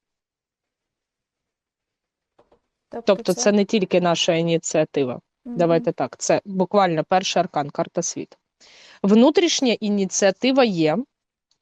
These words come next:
Speaker 2: Зараз я скажу, яка. Дуже цікава зв'язка.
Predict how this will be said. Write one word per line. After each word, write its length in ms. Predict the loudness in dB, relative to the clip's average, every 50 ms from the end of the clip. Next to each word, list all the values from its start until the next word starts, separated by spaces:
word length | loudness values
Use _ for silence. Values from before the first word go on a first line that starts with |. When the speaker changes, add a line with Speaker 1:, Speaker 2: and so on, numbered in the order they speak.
| -6 -4
Speaker 2:
Зараз 540 | -4 0 2 2 4 4 2 0 -2 -6 -4
я 200 | 0 0 0 0
скажу, 380 | 0 -2 -4 -4 -2 -2 -2 0
яка. 420 | 0 -2 -2 -2 -2 -2 -2 -2 -4 -6 -6 _ -4
Дуже 260 | -2 -2 -2 -2 -2
цікава 420 | -6 -6 -2 0 0 2 2 2
зв'язка. 640 | 0 -2 -2 0 0 0 0 -2 -4 -4 -4 -4